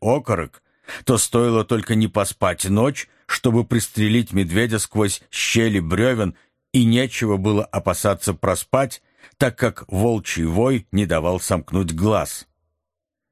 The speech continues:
Взгляните на старого Гектора. При этих словах он ласково погладил огромную собаку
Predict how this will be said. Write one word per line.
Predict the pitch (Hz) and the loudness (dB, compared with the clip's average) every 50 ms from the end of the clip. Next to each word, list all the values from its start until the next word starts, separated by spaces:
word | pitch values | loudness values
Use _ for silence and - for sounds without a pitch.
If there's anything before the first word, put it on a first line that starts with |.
| _ _ - | _ _ -2
Взгляните | 80 95 101 98 117 127 147 160 170 196 190 - 160 | 0 2 2 2 2 2 4 4 2 2 2 2 0
на | 147 147 135 | 2 2 2
старого | 117 - - - 127 123 120 123 117 113 110 | 0 -2 -2 0 0 2 2 2 2 0 0
Гектора. | 92 82 92 85 76 - - - 73 62 58 - _ _ _ _ _ _ _ _ _ _ _ _ _ _ | -2 0 -2 -2 -2 -4 -8 -10 -10 -10 -10 -14 _ _ _ _ _ _ _ _ _ _ _ _ _ _
При | - - 82 82 | -2 0 0 0
этих | 78 - 76 - - | 0 -2 -6 -8 -6
словах | - - 71 73 92 143 165 151 - _ _ _ _ - | -4 -2 0 0 2 0 -2 -2 -8 _ _ _ _ -2
он | - 127 110 | 0 0 2
ласково | 104 104 117 127 143 - - - 123 117 117 117 | 2 2 2 0 0 -2 -4 -4 -2 0 0 -2
погладил | - - 95 80 73 78 78 82 85 76 90 98 - - | 0 -2 -4 -4 -2 0 0 0 0 0 -2 -4 -4 -4
огромную | - 92 71 78 80 78 73 73 78 78 76 | -6 -4 -2 0 0 0 0 0 0 0 -2
собаку | - - 104 95 110 131 104 - - 65 62 | 0 0 0 2 2 -2 -2 -4 -10 -18 -18